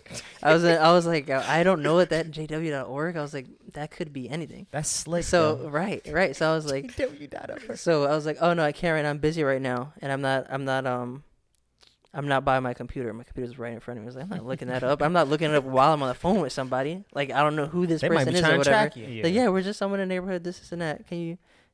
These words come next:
Speaker 1: can you check it out?" And I was like, "You know, I can, I can't right now, but, but I'll check it out later." And he's like, "Oh, okay, cool. Like, after you check it out, can we call you? Like, I'll just call you next week and see how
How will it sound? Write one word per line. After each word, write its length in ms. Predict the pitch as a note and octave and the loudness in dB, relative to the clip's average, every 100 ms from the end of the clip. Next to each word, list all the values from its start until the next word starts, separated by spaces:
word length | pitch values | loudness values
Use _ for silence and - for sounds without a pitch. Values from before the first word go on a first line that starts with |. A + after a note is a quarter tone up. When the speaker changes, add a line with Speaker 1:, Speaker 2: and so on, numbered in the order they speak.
| _ - | _ -10
Speaker 1:
can 120 | F#3 | -8
you 40 | |
check 220 | D#3+ F3 D#3+ | -4 -4 -2
it 60 | |
out?" 200 | E3+ G#3 - | -2 -2 -4
And 120 | D#3 | -6
I 60 | |
was 120 | D#3 D#3 | -6 -4
like, 140 | D3 | -6
"You 80 | F3 | -4
know, 80 | F#3 | -2
I 140 | F#3 | -2
can, 200 | F#3 E3+ - | -2 -4 -8
I 80 | |
can't 220 | D#3+ F3+ E3 | -4 -4 -2
right 120 | C#3+ | -2
now, 140 | C#3+ | -2
but, 300 | B2+ B2 A#2+ - _ _ - | -2 -2 -4 -8 _ _ -6
but 100 | C#3 | -6
I'll 60 | |
check 200 | - D3 | -4 -6
it 60 | C3+ | -4
out 160 | A#2 | -4
later." 180 | C3 C3 | -4 -6
And 100 | C#3 | -6
he's 100 | D#3+ | -8
like, 80 | G#3+ | -6
"Oh, 40 | C#4 | -6
okay, 200 | - A#3+ | -8 -12
cool. 160 | - A#3 | -8 -4
Like, 140 | D3+ C#3 | -4 -4
after 200 | D#3+ F3 | -6 -8
you 80 | |
check 160 | E3+ E3+ | -6 -6
it 60 | E3+ | -4
out, 200 | D#3+ D#3 | -4 -4
can 100 | D3+ | -6
we 100 | D#3 | -4
call 180 | D#3+ D#3 | -2 -2
you? 120 | D3 | -2
Like, 180 | D3+ D3 _ _ _ _ | -4 -8 _ _ _ _
I'll 100 | D3 | -4
just 120 | D#3 | -4
call 120 | - F3 | -2 -2
you 100 | F3 | 0
next 200 | F3+ - | -4 -4
week 160 | F3+ | -6
and 100 | D#3 | -8
see 180 | - D3+ | -6 -4
how 300 | D#3 C#3+ C#3+ | -2 -2 -4